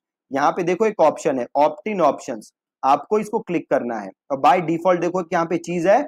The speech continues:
opt in confirmation। इसका मतलब जैसे ही कोई अपनी detail डाले तो उसके पास एक email जाए कि भैया अपनी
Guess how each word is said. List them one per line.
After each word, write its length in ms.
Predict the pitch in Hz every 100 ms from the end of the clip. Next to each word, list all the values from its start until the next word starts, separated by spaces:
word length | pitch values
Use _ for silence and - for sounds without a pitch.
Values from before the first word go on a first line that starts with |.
| - _ -
opt 420 | 156 175 208 -
in 160 | 214 277 -
confirmation। 1300 | 160 151 147 - 220 175 131 120 120 - 196 220 175 - _ -
इसका 220 | 135 190
मतलब 360 | 180 165 214 180
जैसे 320 | 151 143 -
ही 80 | 208
कोई 220 | - 208 202
अपनी 280 | 151 190 185
detail 420 | 143 143 175 170
डाले 340 | 135 135 202 226
तो 320 | - - 156
उसके 300 | 170 - 220
पास 300 | - 170 180
एक 180 | 208 185 175
email 280 | 165 190 160
जाए 240 | 147 170
कि 120 | 196
भैया 300 | 160 147 185
अपनी 320 | 180 - 190